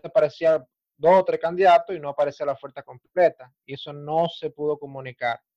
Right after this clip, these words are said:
La falta de coordinación del personal a cargo del operativo y una deficiente estrategia de mitigación, esto configuró una situación insalvable para este grupo importante de mesas. Eso es lo que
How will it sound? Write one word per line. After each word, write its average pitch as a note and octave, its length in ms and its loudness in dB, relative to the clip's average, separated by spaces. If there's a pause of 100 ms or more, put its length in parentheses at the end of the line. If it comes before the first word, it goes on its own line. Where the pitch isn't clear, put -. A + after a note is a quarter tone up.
(720)
La D#3+ 140 2
falta G#3 320 2
de A3 140 2
coordinación G3+ 920 -2
del D3 160 -6
personal D#3+ 560 0
a C#3+ 80 2
cargo D3+ 240 0
del D3+ 120 0
operativo F#3 840 -2
y D3 100 -14
una F3 120 -4
deficiente F3+ 480 -6
estrategia F3 420 -6
de E3 120 -4
mitigación, D#3+ 840 -6 (680)
esto G#3+ 360 -6
configuró A3+ 600 2
una F3 180 -8
situación F3+ 460 -12
insalvable A3 1000 2 (800)
para D#3+ 180 4
este F3+ 220 -4
grupo G3+ 420 0
importante F3 640 -6
de D#3+ 140 -2
mesas. F#3+ 580 -2 (140)
Eso E3+ 300 -4
es F3 220 -2
lo F3+ 160 0
que E3+ 440 -2